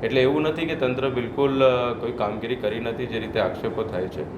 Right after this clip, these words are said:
અમે કર્યું છે. જોડે જોડે ભૂવાનો પ્રશ્ન છે, એ ભૂવો એટલા માટે છે કે જે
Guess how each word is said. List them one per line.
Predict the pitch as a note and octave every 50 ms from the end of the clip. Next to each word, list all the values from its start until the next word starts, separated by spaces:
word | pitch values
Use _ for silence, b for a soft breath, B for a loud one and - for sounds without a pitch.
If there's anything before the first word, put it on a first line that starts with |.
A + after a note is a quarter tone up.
| B B B B - -
અમે | A2 A#2+ B2+ B2
કર્યું | B2 G#2+ G2 B2 B2 -
છે. | - - - - -
જોડે | A#2 B2+ C#3+ D#3 D3+
જોડે | D3+ D#3 D3+ D3
ભૂવાનો | B2 A2+ A2+ A2+ B2 C3 C#3 C3+
પ્રશ્ન | A#2+ A#2 A#2 A2 - A#2+ B2 A#2+
છે, | A#2 B2 B2 B2+ B2+ - B B B B B B B -
એ | A#2+ C3
ભૂવો | B2+ G#2+ G#2+ A2+ B2+ C3 A2+
એટલા | A2 - A#2 B2 C#3
માટે | C#3 C#3 C3 C3 A#2+ A#2
છે | G#2 - - A2 B2+ C#3+
કે | - - C3+ D3 D3+ D#3 - - - - - - - - - - - -
જે | B2+ B2+ C#3 D3 D#3 D#3 C#3+ C3+